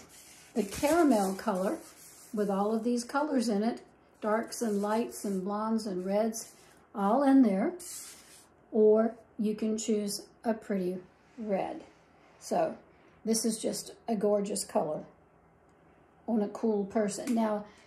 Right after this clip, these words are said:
people with warm skin tones, remember,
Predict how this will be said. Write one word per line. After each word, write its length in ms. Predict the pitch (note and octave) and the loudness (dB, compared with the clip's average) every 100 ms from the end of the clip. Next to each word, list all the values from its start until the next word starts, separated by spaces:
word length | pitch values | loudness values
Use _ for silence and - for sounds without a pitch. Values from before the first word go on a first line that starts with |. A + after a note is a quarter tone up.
| - - | -20 -4
people 280 | - D4 D#4 C4 | 2 4 4 4
with 400 | A3+ A3 G3 G3+ | 4 4 2 2
warm 420 | A3+ D4+ D#4+ E4 | 4 6 6 6
skin 480 | E4 - D4+ D#4+ D#4+ | 4 0 4 4 4
tones, 640 | B3+ A3 F#3 F#3 G#3+ - - _ | 4 0 0 -4 -6 -10 -20 _
remember, 680 | A#3+ A#3 B3+ D4+ B3+ D#3 G3 | 0 4 6 6 6 2 -6